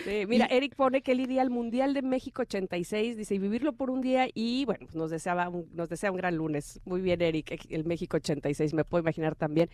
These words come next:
Speaker 1: Digo, aunque lo viví, ya no me acuerdo tanto, pero sí, seguramente fue padrísimo.
Speaker 2: <laughs> ¿Sabes qué? Me estaba acordando ahorita que hay otra película en la que también viajan al pasado.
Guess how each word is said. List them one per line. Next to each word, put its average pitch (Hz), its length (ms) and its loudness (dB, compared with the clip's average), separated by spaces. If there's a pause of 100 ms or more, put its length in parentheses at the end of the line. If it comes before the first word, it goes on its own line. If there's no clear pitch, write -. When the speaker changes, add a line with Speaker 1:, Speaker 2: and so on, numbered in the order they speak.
(240)
Speaker 1:
Digo, 175 160 6
aunque 170 180 2
lo 175 140 6
viví, 220 500 2 (340)
ya 165 200 -2
no 151 80 -4
me 147 100 -4
acuerdo 170 340 0
tanto, 339 540 0
pero 147 240 -2
sí, 151 220 0
seguramente 151 600 -2
fue 147 140 -2
padrísimo. - 560 -8
Speaker 2:
<laughs> 254 1400 2
¿Sabes 196 260 2
qué? 202 80 -4
Me 196 80 -2
estaba 202 200 2
acordando 185 360 2
ahorita 185 180 2
que 185 120 0
hay 175 100 4
otra 175 180 0
película 151 400 2
en 143 40 2
la 131 80 0
que - 80 -10
también 139 260 2
viajan 151 280 0
al 131 120 0
pasado. 120 480 0